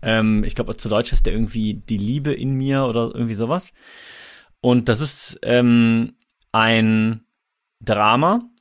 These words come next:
wo er, ja, halt die Hauptrolle spielt. Und zwar die Rolle, die heißt, muss ich noch mal kurz nachschauen, äh, Charlie Feynman heißt die Rolle, die er spielt.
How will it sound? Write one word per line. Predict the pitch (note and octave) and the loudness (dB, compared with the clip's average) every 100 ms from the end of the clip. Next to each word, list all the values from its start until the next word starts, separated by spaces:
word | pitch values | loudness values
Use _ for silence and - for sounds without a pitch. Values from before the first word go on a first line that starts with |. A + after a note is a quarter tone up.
| - | -10
wo | A#2+ | -6
er, | G#2+ A2+ A#2 A2 - | 0 2 2 0 -4
ja, | A2 G2 D3 | -2 -2 -4
halt | - G2+ - | -6 -6 -4
die | G2 | -4
Hauptrolle | A2 - C#3 D#3+ | -2 -2 -2 -4
spielt. | - D#3 F#3+ - _ | -4 -4 -6 -8 _
Und | - G#2+ | -12 -4
zwar | A#2 | 0
die | G#2+ | 0
Rolle, | G#2+ A2+ A#2+ A2 | 2 2 4 2
die | A2 | 0
heißt, | A2 C3+ - | 0 0 -2
muss | A2 | -6
ich | |
noch | A2 | -4
mal | A2 | -4
kurz | G#2+ A2 | -6 -6
nachschauen, | A#2+ - D3 D#3 _ - _ _ _ | -6 -4 -4 -6 _ -20 _ _ _
äh, | - A2+ | -2 -2
Charlie | - - B2 D3+ C3+ | 0 2 2 4 0
Feynman | - C#3 C#3 C#3 G2 G#2 G3 - _ _ _ _ _ - | 0 0 2 2 0 0 -4 -6 _ _ _ _ _ -10
heißt | G#2+ G#2 | -4 -4
die | A#2 | 0
Rolle, | A2 A2+ | 2 2
die | G2+ G2+ | 0 -2
er | |
spielt. | - - A2 F#3 | -6 -4 -4 -4